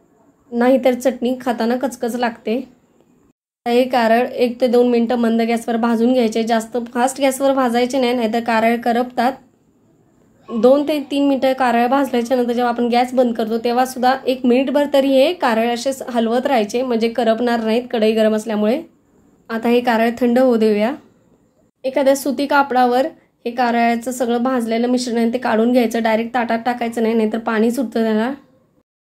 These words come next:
व्यवस्थित थंड झालं की आपण हे एका मिक्सरच्या भांड्यात काढून घेऊया. नंतर त्यात चवीनुसार लाल तिखट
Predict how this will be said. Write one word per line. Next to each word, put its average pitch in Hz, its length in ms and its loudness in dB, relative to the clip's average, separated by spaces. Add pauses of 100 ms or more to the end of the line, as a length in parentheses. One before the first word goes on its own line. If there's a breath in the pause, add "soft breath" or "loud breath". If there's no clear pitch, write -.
(340)
व्यवस्थित 254 440 -2 (100)
थंड 262 280 4
झालं 285 600 2 (140)
की 254 60 -4
आपण 240 340 0
हे 240 120 2
एका 240 160 0
मिक्सरच्या 247 420 -2
भांड्यात 226 320 2
काढून 233 280 2
घेऊया. 233 320 2 (880)
नंतर 262 140 4
त्यात 269 180 0
चवीनुसार 262 640 2
लाल 240 340 0
तिखट 254 260 0